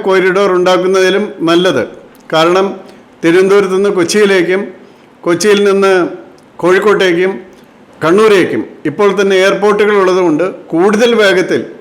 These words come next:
ഒരു മണിക്കൂർ കൊണ്ടൊക്കെ സഞ്ചരിക്കണം എന്നുള്ളവർക്ക് തീർച്ചയായിട്ടും അങ്ങനെ പോകാൻ സൗകര്യമുണ്ട്. മാത്രമല്ല, ഈ ഇപ്പോഴുള്ള സംവിധാനത്തിൽ തന്നെ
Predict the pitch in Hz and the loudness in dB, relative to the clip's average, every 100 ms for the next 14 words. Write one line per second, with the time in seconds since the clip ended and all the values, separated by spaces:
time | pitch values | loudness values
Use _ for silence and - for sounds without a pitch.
0 | - - 170 202 196 190 202 196 196 190 | -20 -6 -2 2 0 0 0 0 0 -2
1 | 175 180 185 185 196 196 180 185 185 180 | -2 -2 0 0 0 0 0 0 0 -2
2 | 170 180 180 170 196 185 175 180 - - | -2 -4 -4 -2 0 0 0 -2 -6 -14
3 | - - - - - 170 196 214 185 190 | -20 -20 -20 -20 -6 0 2 2 2 0
4 | 196 190 180 175 190 185 170 156 117 - | 0 0 -2 2 2 2 2 2 -2 -10
5 | - - - _ - - - 170 202 220 | -20 -20 -20 _ -20 -20 -8 -2 0 2
6 | 226 175 135 110 - - - _ _ - | 2 2 0 -4 -10 -20 -20 _ _ -8
7 | 180 226 233 208 - 175 170 220 233 233 | -2 0 2 0 0 -2 2 2 2 2
8 | 233 - 202 190 196 196 190 208 208 185 | 0 0 -2 2 2 0 0 -4 -2 -2
9 | 196 | 0